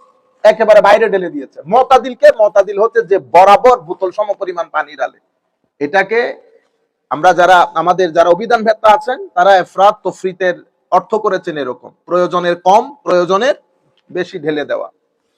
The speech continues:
আমি যদি ডেমনস্ট্রেশন করি পবিত্র কোরআন থেকে, তাহলে আমরা এফরাত খ্রিস্টানদের কাছে,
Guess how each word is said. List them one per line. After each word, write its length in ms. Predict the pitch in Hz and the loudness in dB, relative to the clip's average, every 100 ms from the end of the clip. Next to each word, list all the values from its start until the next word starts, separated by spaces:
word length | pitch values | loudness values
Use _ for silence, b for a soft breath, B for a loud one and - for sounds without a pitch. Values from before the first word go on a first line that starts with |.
| _ _ b b | _ _ b b
আমি 240 | 165 214 | -2 0
যদি 320 | 240 240 262 214 | -2 -6 -6 -8
ডেমনস্ট্রেশন 1120 | 135 _ 190 196 226 - - 294 285 277 233 | -12 _ 2 2 0 -8 -2 0 0 -2 -2
করি 340 | 202 202 277 - - | -2 -2 -8 -10 -4
পবিত্র 420 | 185 196 196 190 | -4 -2 -2 -2
কোরআন 360 | 185 180 180 | 0 0 0
থেকে, 380 | 180 208 214 330 - _ _ | -2 -4 -4 -8 -12 _ _
তাহলে 260 | 175 202 208 | 0 2 2
আমরা 380 | 190 214 254 - - | 2 2 0 -2 -2
এফরাত 680 | 214 - 208 202 233 - - _ _ _ _ _ _ - | -2 -4 2 4 4 2 -6 _ _ _ _ _ _ -10
খ্রিস্টানদের 560 | - - 202 175 170 | -8 -4 -4 0 -2
কাছে, 340 | - - _ | -2 -8 _